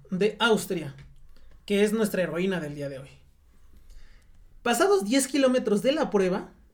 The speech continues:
las tres punteras seguían en los mismos lugares. En primer lugar, Anna Pliszta, en segundo, Carla Oberholzer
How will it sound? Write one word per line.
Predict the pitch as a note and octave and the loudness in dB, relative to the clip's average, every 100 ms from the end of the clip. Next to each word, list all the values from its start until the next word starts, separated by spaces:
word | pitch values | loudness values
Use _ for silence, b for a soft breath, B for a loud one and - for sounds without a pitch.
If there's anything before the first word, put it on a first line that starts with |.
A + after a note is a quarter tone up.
| _ _ | _ _
las | F#3+ G#3 - | -2 -2 0
tres | C#4 C#4+ | -2 -2
punteras | A#3 G#3+ G#3+ A#3+ C4+ | 0 0 2 2 2
seguían | F#3+ F#3+ G#3 | 0 0 0
en | G3+ | -2
los | D3+ | -4
mismos | G3 F#3+ G3 | -4 -4 -2
lugares. | G#3+ B3+ C4 - - - - - - - - - | 0 0 0 -8 -18 -20 -20 -20 -20 -20 -20 -6
En | - F#3+ | -2 2
primer | G3+ A#3 | 2 4
lugar, | G#3 G#3+ G#3 | 4 4 2
Anna | G3 F#3 F3+ | 0 -2 -4
Pliszta, | B3 B3 - B3 | -4 -4 0 0
en | A#3 | 2
segundo, | G#3 F#3+ G#3 G3 | 0 2 2 2
Carla | G3 G3 F#3+ | 0 2 2
Oberholzer | F3+ F3 B3+ B3 B3 | 0 2 2 4 4